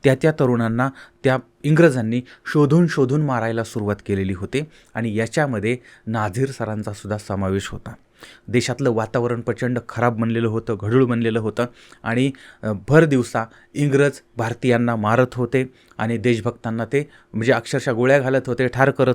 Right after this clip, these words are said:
होते. आणि नाझीर सर जे आहेत, त्यांनासुद्धा त्यांनी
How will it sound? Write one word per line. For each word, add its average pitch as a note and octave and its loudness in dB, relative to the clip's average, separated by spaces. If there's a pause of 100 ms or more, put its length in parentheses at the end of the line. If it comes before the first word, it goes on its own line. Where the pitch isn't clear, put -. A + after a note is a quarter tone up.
होते. C3+ 4 (920)
आणि B2+ 2
नाझीर A#2 2
सर C#3+ 2
जे B2+ 4
आहेत, A#2 2 (360)
त्यांनासुद्धा C3 0
त्यांनी B2+ 0